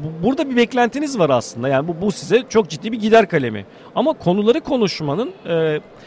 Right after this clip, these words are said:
oradan oluşacak konularla ilgili bir farkındalığın, soru cevapla oluşacak, e, bir beyin fırtınasının o kadar değerli, o kadar,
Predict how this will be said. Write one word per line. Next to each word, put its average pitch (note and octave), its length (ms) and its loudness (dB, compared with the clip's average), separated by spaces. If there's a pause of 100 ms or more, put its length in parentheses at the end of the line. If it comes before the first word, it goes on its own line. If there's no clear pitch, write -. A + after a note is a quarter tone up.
(140)
oradan C4 360 6
oluşacak G3+ 600 0
konularla F#3 460 0
ilgili D#3+ 400 -4
bir D3+ 100 -2
farkındalığın, E3 840 0 (160)
soru F#3+ 320 0
cevapla B3 480 2
oluşacak, F3+ 560 -2 (140)
e, D#3+ 340 0
bir G3 200 0 (120)
beyin G#3+ 180 4
fırtınasının E3+ 720 -2
o F#3+ 140 -6
kadar B3+ 400 2
değerli, D#3+ 400 2
o E3+ 160 -6
kadar, A#3 400 2